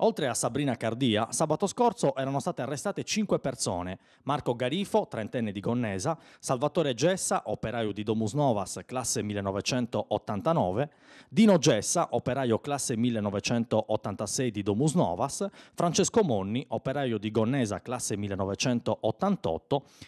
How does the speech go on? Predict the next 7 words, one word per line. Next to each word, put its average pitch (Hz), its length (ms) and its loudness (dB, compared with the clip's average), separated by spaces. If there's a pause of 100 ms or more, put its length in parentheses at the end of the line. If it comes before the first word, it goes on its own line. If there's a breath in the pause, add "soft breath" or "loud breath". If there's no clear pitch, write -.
(120)
e 135 100 0
Stefano 196 460 2
Tatti, 87 400 -10
pizzaiolo 156 600 0
trentunenne 135 640 -2
di 127 80 -6
Gonnesa. 90 560 0